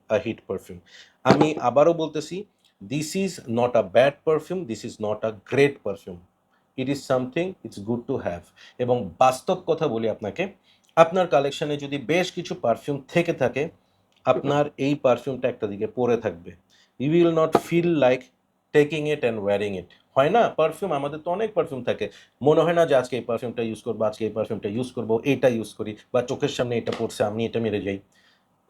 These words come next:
এইটা ওই ধরনের পারফিউম না। এটা একমাত্র আপনি তখন ইউজ করতে পারবেন যখন মনে হবে যে, "হায় রে, এতগুলো টাকা দিয়ে পারফিউমটা কিনছি, ইউজ করি।" That's it। So, ইউজ করে আপনার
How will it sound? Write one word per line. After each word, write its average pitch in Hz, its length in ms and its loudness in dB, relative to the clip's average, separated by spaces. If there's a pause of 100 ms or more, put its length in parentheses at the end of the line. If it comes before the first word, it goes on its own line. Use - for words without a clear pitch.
(400)
এইটা 160 480 4 (240)
ওই 170 260 6
ধরনের 127 420 -2
পারফিউম 101 400 -6
না। 90 200 -14 (360)
এটা 131 220 4
একমাত্র 147 380 0
আপনি 151 380 -4 (260)
তখন 180 500 6
ইউজ 175 220 -2
করতে 165 280 2
পারবেন 156 300 4
যখন 131 240 -2
মনে 131 180 -2
হবে 127 140 -2
যে, 120 100 0
"হায় 113 160 0
রে, 117 80 0
এতগুলো 110 320 -2
টাকা 107 220 2
দিয়ে 98 160 -6
পারফিউমটা 101 400 -8
কিনছি, 110 440 -8 (420)
ইউজ 98 200 -10
করি।" 90 220 -10 (460)
That's 95 220 -10
it। - 120 -20 (460)
So, 160 260 6 (680)
ইউজ 127 240 -4
করে 147 220 4
আপনার 127 240 2